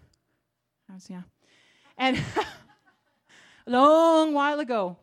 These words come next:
And he told this story, and I was thinking about it. He's, he, he was telling this story about how he got a calculator. And he saved up.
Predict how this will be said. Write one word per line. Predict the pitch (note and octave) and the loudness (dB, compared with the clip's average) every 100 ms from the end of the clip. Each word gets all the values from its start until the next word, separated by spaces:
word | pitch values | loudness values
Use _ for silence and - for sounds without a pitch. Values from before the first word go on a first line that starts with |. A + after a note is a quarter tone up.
| _ _ _ _ | _ _ _ _
And | C#4 | -8
he | D4+ | -8
told | - - E4+ G4 | -8 -10 -10 -8
this | F4 - | -10 -12
story, | - B3+ C4 B3+ G3+ G3 | -12 -8 -6 -6 -8 -10
and | A3 | -12
I | A3 | -10
was | A3+ | -12
thinking | A3+ E4 F#4+ F#4+ | -12 -14 -10 -8
about | C4 G#3 | -6 -6
it. | G3 G3+ | -6 -10
He's, | B3+ A3+ | -12 -8
he, | B3 A#3+ _ _ _ | -10 -10 _ _ _
he | C4+ | -8
was | C4+ | -6
telling | D4 F4+ | -4 -4
this | E4 D#4 | -4 -6
story | C4+ C4 | -4 -4
about | C4 | -4
how | A3 | -4
he | D4 | -6
got | C#4+ B3 | -6 -8
a | |
calculator. | - - G#3+ - G#3 F3+ E3+ - _ _ _ _ _ - | -10 -10 -12 -14 -14 -14 -14 -20 _ _ _ _ _ -8
And | B3+ | -8
he | C4 F#4 | -8 -12
saved | - C#4+ D4 B3+ | -10 -10 -10 -8
up. | A3 - | -10 -12